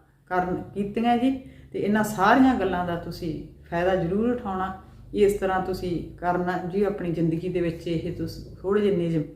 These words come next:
ਜ਼ਰੂਰ ਵਰਤਣੇ ਤਾਂ ਕਿ ਤੁਹਾਡੇ ਘਰ ਦੇ ਵਿੱਚ ਖੁਸ਼ੀਆਂ ਆਉਣ ਤੇ ਪਰਮਾਤਮਾ ਤੁਹਾਨੂੰ ਚੜ੍ਹਦੀ ਕਲਾ 'ਚ ਰੱਖੇ, ਦਿਨ ਦੁੱਗਣੀਆਂ ਰਾਤ ਚੌਗੁਣੀਆਂ ਤਰੱਕੀਆਂ ਬਖਸ਼ੇ, ਲੰਬੀਆਂ ਉਮਰਾਂ ਬਖਸ਼ੇ। ਇਸ ਤਰ੍ਹਾਂ ਤੁਸੀਂ ਮੇਰੇ ਚੈਨਲ 'ਤੇ ਬਣੇ ਰਹਿਣਾ ਜੀ।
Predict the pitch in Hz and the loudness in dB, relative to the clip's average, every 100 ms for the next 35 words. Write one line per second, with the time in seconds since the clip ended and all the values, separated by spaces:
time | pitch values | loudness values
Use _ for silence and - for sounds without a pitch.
0 | - - - - 156 185 247 240 214 214 | -18 -20 -20 -14 0 4 4 6 4 4
1 | - 214 208 196 214 226 220 185 214 185 | 0 0 2 2 2 0 2 2 2 2
2 | 175 165 170 - 190 208 226 233 247 247 | 0 -2 -6 -2 -2 2 2 4 2 0
3 | - - - 170 180 175 175 185 233 240 | -8 -20 -16 -6 -2 2 4 4 2 4
4 | 226 180 196 220 254 254 220 208 208 196 | 2 2 2 2 4 4 2 2 0 -4
5 | - 196 - - - 185 185 170 175 175 | -4 -6 -6 -14 -8 -4 -2 0 0 2
6 | 175 175 175 180 190 214 220 - - - | 2 0 0 0 2 2 2 -2 -8 -16
7 | - 196 196 233 254 233 247 - 233 226 | -10 -6 -2 4 6 6 4 4 2 2
8 | - - - - 247 247 269 247 220 220 | -2 -16 -18 -2 4 6 6 6 6 6
9 | 240 233 226 226 233 208 - - - - | 6 6 2 2 0 0 -2 -12 -20 -14
10 | 208 208 - 202 196 185 185 180 175 175 | -6 -4 -2 -4 -4 -6 -8 -4 0 0
11 | 160 - - - 196 190 185 185 170 170 | 0 -4 -12 -4 -2 0 0 0 2 0
12 | 196 214 240 240 240 | 2 2 4 2 2